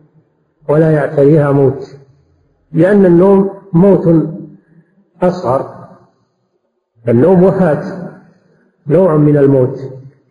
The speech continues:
نزه نفسه عن الموت بجميع أنواعه لكمال حياته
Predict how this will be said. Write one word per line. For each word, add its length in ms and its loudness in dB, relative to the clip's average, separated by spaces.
نزه 420 0
نفسه 520 0
عن 320 0
الموت 440 0
بجميع 600 0
أنواعه 460 -2
لكمال 560 0
حياته 560 -2